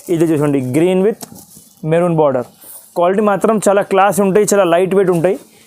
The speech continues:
కస్టమర్స్కి ఇదే ఛాలెంజింగ్ ప్రైస్, పన్నెండు వందల రూపీస్ మాత్రం, ట్వెల్వ్ హండ్రెడ్ రూపీస్ only. నెక్స్ట్ వెరైటీ చూపిస్తాం చూసుకోండి. ఇది, ఇది కూడా ప్యూర్ ధర్మవరం పట్టు చూసుకోండి. ప్యూర్ ధర్మవరం పట్టులో, ఆ, టూ వీవింగ్, రెండు కొంబులు.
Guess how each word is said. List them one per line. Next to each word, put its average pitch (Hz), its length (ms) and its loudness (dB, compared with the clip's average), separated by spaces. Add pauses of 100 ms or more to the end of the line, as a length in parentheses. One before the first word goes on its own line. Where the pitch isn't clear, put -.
(120)
కస్టమర్స్కి 202 480 -2
ఇదే 208 100 2
ఛాలెంజింగ్ 202 500 0
ప్రైస్, 170 320 -2
పన్నెండు 208 300 0
వందల 202 240 0
రూపీస్ 185 380 -4
మాత్రం, 147 300 -4
ట్వెల్వ్ 185 220 -2
హండ్రెడ్ 185 220 0
రూపీస్ 185 180 0
only. 160 240 -2 (1400)
నెక్స్ట్ 180 240 -2
వెరైటీ 220 260 2
చూపిస్తాం 190 280 0
చూసుకోండి. 156 420 0 (480)
ఇది, 190 340 0
ఇది 196 120 2
కూడా 233 160 0
ప్యూర్ 226 300 -2
ధర్మవరం 190 420 2
పట్టు 170 180 0
చూసుకోండి. 135 480 -4 (460)
ప్యూర్ 214 200 0
ధర్మవరం 196 460 0
పట్టులో, 170 500 0 (1000)
ఆ, 151 520 2 (640)
టూ 254 100 2
వీవింగ్, 170 340 0 (1200)
రెండు 190 220 0
కొంబులు. 160 340 0